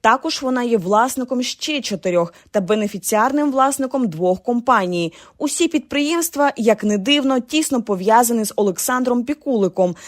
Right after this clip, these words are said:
Деякими подружжя володіє разом. У деяких Пуставська директор, а Пікулик власник.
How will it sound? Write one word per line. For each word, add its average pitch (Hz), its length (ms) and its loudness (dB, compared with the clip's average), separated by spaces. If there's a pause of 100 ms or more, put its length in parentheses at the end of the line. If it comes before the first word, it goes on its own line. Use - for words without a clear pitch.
(140)
Деякими 269 480 2
подружжя 214 520 -2
володіє 208 460 0
разом. 226 500 0 (220)
У 208 120 -4
деяких 214 500 4
Пуставська 196 560 -2
директор, 262 600 -2
а 202 100 0
Пікулик 190 720 -2
власник. 185 800 0